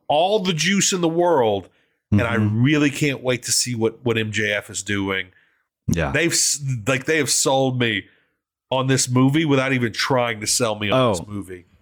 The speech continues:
Speaker 2: Every time they, there's an article posting, like, so-and-so has been cast as, like, the guy they have playing Bruiser Brody is,
Speaker 1: Yeah.
Speaker 2: like, perfect. And the
Speaker 1: Ooh.
Speaker 2: guy they have playing Harley Race is just perfect. Like,
Speaker 1: I've not been
Speaker 2: looks-wise.
Speaker 1: paying attention to any of this. Okay.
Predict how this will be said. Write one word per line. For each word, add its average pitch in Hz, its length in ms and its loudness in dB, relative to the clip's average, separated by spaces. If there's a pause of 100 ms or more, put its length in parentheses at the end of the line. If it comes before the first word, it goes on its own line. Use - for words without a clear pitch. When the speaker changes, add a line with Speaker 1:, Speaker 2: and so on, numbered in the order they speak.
Speaker 2:
Every 151 260 4
time 143 320 2
they, 104 240 4
there's 92 240 2
an 95 140 0
article 90 600 2
posting, 95 500 2
like, 85 260 2
so-and-so 101 600 2
has 85 180 0
been 85 160 0
cast 82 480 -4
as, 82 680 -2 (140)
like, 101 180 -2
the 107 100 0
guy 120 240 2
they 117 160 2
have 95 400 0
playing 90 300 2
Bruiser 87 340 2
Brody 76 560 0 (260)
is, 78 160 0
Speaker 1:
Yeah. 92 120 0
Speaker 2:
like, 73 280 -4
perfect. - 540 -4
And 104 180 0
the 110 60 4
Speaker 1:
Ooh. - 20 2
Speaker 2:
guy 120 180 2
they 117 100 4
have 110 240 2
playing 107 240 2
Harley 101 360 2
Race 82 420 0
is 85 220 0
just - 320 -4
perfect. - 460 -4 (280)
Like, 113 140 0
Speaker 1:
I've 151 140 0
not 120 280 2
been 123 100 2
Speaker 2:
looks-wise. 117 260 -2
Speaker 1:
paying 135 180 2
attention 110 440 -2
to 87 140 -8
any 135 180 0
of 95 60 -2
this. - 200 -2
Okay. 120 400 -2